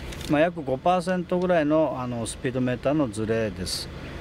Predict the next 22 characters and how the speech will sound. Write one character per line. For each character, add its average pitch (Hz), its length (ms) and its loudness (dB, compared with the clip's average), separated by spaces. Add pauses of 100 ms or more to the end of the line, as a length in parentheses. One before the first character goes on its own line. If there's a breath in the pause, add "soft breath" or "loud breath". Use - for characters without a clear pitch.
(120)
え 131 120 2
ー、 135 40 2
ま 156 200 4
あ、 110 40 -8
そ 151 140 -4
の 156 100 2
五 135 140 -2
パ 175 180 0
ー 175 40 0
セ 196 100 -4
ン 190 60 -2
ト 185 100 -2
だ 143 80 2
っ - 20 -16
た 117 120 -2
ら 113 60 0
悪 120 180 0
く - 100 -6
な 113 140 0
い 98 40 -2
か 95 120 -4
な 120 160 0